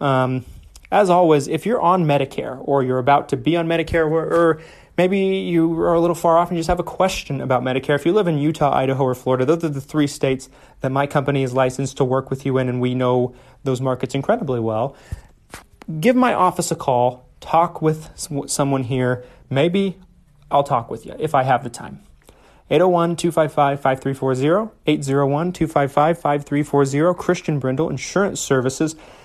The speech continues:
We will offer you a free consultation or quote, whichever you prefer, with no obligation whatsoever.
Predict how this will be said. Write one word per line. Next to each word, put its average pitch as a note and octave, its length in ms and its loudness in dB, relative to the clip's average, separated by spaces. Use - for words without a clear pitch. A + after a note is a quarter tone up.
We A#3 220 4
will G#3 160 4
offer F3 320 2
you E3 260 2
a C#3 60 -2
free F#3 280 2
consultation F#3+ 720 0
or F3+ 60 0
quote, D3+ 280 2
whichever D3 300 0
you D#3 80 0
prefer, C3 500 -4
with C3+ 220 -2
no D3+ 400 2
obligation C#3+ 800 0
whatsoever. B2 640 -2